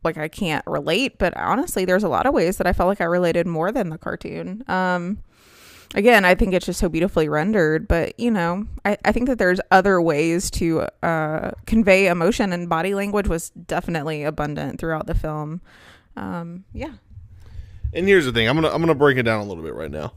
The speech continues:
Speaker 2: If you are a fan of the original Lion King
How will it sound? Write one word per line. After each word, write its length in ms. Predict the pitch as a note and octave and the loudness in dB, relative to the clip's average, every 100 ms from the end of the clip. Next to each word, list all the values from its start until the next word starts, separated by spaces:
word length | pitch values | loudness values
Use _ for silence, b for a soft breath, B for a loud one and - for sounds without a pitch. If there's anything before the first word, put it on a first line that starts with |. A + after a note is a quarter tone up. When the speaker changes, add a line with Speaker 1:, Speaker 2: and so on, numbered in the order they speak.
| - _ _ _ - - | -16 _ _ _ -18 0
Speaker 2:
If 160 | D#3+ D3+ | 0 2
you 380 | G3+ B3+ B3+ | 0 0 2
are 220 | D#3+ C#3+ C3 | 4 4 2
a 40 | |
fan 640 | - - C#3+ B2 G#2+ A#2 - - - _ _ - | 0 4 6 4 0 -6 -12 -20 -20 _ _ -4
of 280 | C3+ B2 A2+ | 0 0 -2
the 100 | A2+ | -2
original 380 | A2+ C3 D3 E3 | 0 -2 0 0
Lion 240 | A2 G2+ | 0 -4
King 220 | - - | -12 -16